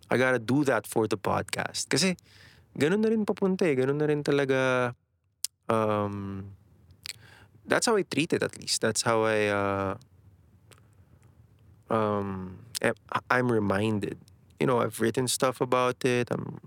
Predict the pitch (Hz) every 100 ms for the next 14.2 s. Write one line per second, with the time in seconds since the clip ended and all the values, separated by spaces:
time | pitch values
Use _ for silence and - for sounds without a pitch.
0 | - - 117 117 117 117 113 113 113 110
1 | - - 113 110 110 110 110 107 - -
2 | - - - 110 107 - _ - - 113
3 | 120 131 - 127 - 120 - 131 - -
4 | _ - - 117 - - - 147 123 -
5 | 123 113 101 101 101 98 113 120 _ -
6 | - - - - 131 127 123 120 120 113
7 | - - - 104 98 - - 92 95 92
8 | 95 - - _ _ _ _ _ 147 180
9 | - 226 233 226 185 - - 143 - 165
10 | 170 160 131 131 143 139 - 117 - 110
11 | 131 113 120 135 - - - - - 110
12 | 123 110 113 _ _ - - - - _
13 | _ - 131 135 123 123 123 123 120 117
14 | 117 113